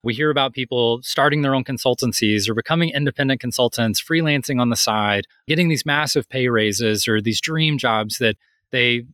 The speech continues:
literally never imagined could be true in their lives. But we don't often know how to actually get there. It just happens to us. We just put enough time in the game and it magically happens. But I think the average Salesforce professional would tell you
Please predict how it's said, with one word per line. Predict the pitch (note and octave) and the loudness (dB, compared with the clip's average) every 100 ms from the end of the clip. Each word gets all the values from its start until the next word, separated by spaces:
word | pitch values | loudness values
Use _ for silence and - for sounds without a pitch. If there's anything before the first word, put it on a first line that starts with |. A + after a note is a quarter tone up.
| _ B2+ | _ -6
literally | C#3+ D3 C3+ | 0 0 2
never | B2 A#2 A#2+ | 2 0 0
imagined | A2 G#2+ A2 - | 0 -2 -4 -6
could | G2+ | -4
be | |
true | - A#2+ | 0 2
in | G#2 | 2
their | G2 | -2
lives. | C3+ G3 C3+ B2+ - - _ - | 0 0 0 -2 -6 -10 _ -4
But | D3+ D#3+ | 0 0
we | D#3+ | 0
don't | A3 F#3 | 0 0
often | C3 - B2+ | -2 0 0
know | A#2+ | 0
how | A#2 B2 | 0 -2
to | G#2+ A#2+ | -2 -2
actually | C3+ - G#2+ F#2+ - | 0 0 0 -4 -4
get | - D#3 | -2 0
there. | G2 F2 | 2 0
It | F#2 | 0
just | - | -2
happens | - G2 - F3+ F#3+ - - | -2 -2 2 4 2 0 -2
to | G#3+ | 2
us. | A3 A#3+ - - A#2+ | 2 0 -8 -6 0
We | |
just | G#2+ B2 - _ | 2 2 0 _
put | B2+ | -2
enough | C3 B2 | 0 0
time | - B2 B2 | -2 0 0
in | A#2 | -2
the | |
game | G2 A2 C3+ B2 | -2 0 2 0
and | |
it | G#2+ | -2
magically | G2 A2 B2+ G#2 F2+ | 0 0 0 -2 -4
happens. | - C3+ A3 A3 - - - - _ D3+ | -2 -2 0 0 -2 -6 -16 -20 _ 0
But | E3 E3+ _ - D#3+ | 0 0 _ -10 -4
I | |
think | C#3+ A3+ | -2 0
the | B3+ A3 | 0 0
average | D3 D#3+ E3+ | 0 -2 -2
Salesforce | - D#3+ - D#3 - | 0 -2 0 -4 -4
professional | - B2+ D3+ - C3 | -4 0 0 2 0
would | A#2 | 0
tell | C3 B2 | 0 2
you | A2 G#2+ D3 | 2 -2 -6